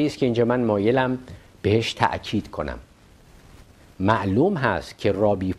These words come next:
پارکر یه آدم معمولی نیست، چون گذشت او در اون سطح و در اون مرتبهٔ رفیع متعارف نیست.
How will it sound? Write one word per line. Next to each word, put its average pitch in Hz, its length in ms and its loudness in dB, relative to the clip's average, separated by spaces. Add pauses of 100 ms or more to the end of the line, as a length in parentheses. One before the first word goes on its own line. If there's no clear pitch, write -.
پارکر 123 680 0
یه 151 140 4
آدم 101 360 2
معمولی 98 1000 0
نیست، 165 500 2 (640)
چون 156 380 2
گذشت 113 640 2
او 110 280 0
در 104 240 2
اون 139 180 2
سطح 151 640 0
و 101 100 2
در 101 260 2
اون 101 160 -4
مرتبهٔ 98 840 -2
رفیع 180 520 2 (420)
متعارف 113 800 2
نیست. - 420 -8